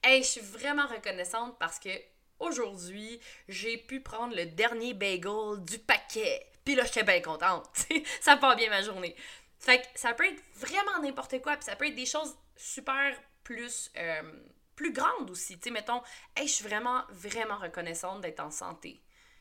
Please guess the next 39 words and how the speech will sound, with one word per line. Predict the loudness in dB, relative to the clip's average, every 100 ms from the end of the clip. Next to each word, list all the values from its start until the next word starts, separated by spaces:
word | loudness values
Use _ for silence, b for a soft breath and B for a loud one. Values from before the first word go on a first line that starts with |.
| b b _ _ _
Parce | -6 -4
qu'il | -2 0 0 -2
y | -8
a | -6
des | -4
gens | -4
qui | -4
sont | -4 0
malades. | 2 2 -2 -10 -8
Je |
suis | -4
reconnaissante | -2 0 0 0 0 2
d'avoir | 4 2 0
tous | -6 -4
les | -4
membres | -2 -2 0
de | -2
mon | -4
corps | 0 0 0 -2
parce | -12 -10
qu'il | -8
y | -8
a |
des | -4
gens | -2 -2
qui | -2 -2
n'ont | -2 -2
pas. | 0 0 -2 -12 B B B B
Donc, | 2 2 -4
essaie | -6 -4 -4 -2
de | -4
voir | -6 -6 0 0 -2 -8 -20 _ _ _ _ b b b b -8
toutes | -8 -8
ces | -10 -6
raisons-là | -2 0 0 -2 -4 -6 -8
pour | -10 -18 -10
toi | -6 -4
d'être | -6 -8
reconnaissante. | -10 -8 -8 -8 -12